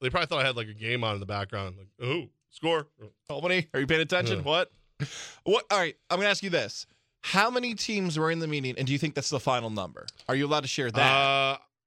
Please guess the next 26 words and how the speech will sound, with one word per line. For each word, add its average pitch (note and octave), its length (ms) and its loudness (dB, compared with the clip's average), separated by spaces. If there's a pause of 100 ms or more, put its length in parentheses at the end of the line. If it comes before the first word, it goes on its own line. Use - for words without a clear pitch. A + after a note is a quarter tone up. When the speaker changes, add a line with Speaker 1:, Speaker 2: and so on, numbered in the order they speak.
(1200)
Speaker 1:
I C3+ 260 2 (160)
do E3 220 0
think D#3 320 -2
it's D3 120 -8
the C#3 100 -2
final C3+ 260 -2
number A#2+ 240 -4
for A2+ 120 -6
this G#2+ 200 -4
year. F2 180 -10 (760)
Speaker 2:
What E3+ 200 0
is D3 180 -2
that A2 180 -2
number? G2+ 420 -10
Speaker 1:
<laughs> - 60 -20
I'm D#3 220 -4
not F#2 180 -8
telling A#2 280 -4
you. D#2 100 -20
Speaker 2:
Okay. C#3 340 -2
Speaker 1:
<laughs> F3+ 240 0 (1040)
Speaker 2:
Give G#2+ 140 -10
it G#2+ 80 -10
a - 40 -8
shot. - 300 -4 (640)
Speaker 1:
Um, C#3+ 600 2